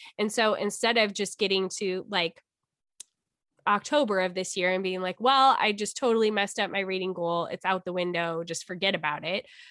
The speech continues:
I doubled down. I was like, "No, I wanna see progress here. I wanna see change here. What can I do to make this look different?"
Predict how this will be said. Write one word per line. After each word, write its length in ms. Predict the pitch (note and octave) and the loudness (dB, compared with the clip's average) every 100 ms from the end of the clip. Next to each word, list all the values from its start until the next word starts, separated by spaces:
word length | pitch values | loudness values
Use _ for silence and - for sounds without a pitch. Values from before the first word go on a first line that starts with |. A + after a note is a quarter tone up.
| - - | -20 -4
I 240 | G#3 G3+ G#3 | 0 2 4
doubled 360 | G#3 G#3 G#3+ | 2 0 0
down. 260 | B3+ D4+ F#3+ | 2 4 2
I 80 | F3 | 0
was 160 | F3 | -4
like, 140 | G#3 G#3 | -8 -2
"No, 320 | C4+ F4 F#3 | 2 4 4
I 180 | F3+ A3 | 2 0
wanna 280 | G#3+ A3+ A3 | 2 0 0
see 180 | - G#3 | -2 -4
progress 480 | - F3+ E3+ D3+ | 0 0 -2 -6
here. 240 | - D3+ E3 | -8 -8 -4
I 80 | G3 | -2
wanna 220 | G#3 G3+ | 0 -2
see 180 | - G#3+ | -4 -8
change 380 | - G3+ F#3 - | -4 -4 -4 -4
here. 160 | F#3 | -4
What 240 | F3+ G3+ - | -2 -4 -4
can 160 | A3 | -4
I 100 | G3 | -4
do 540 | F#3 - G3 E3+ E3 F3 | -4 -6 -4 -4 -4 -8
to 120 | - | -8
make 200 | G3+ E3+ - | -6 -8 -2
this 240 | F3 - | -2 -2
look 200 | F3+ - | -10 -10
different?" 520 | - D3+ - G1+ - | -10 -12 -12 -14 -14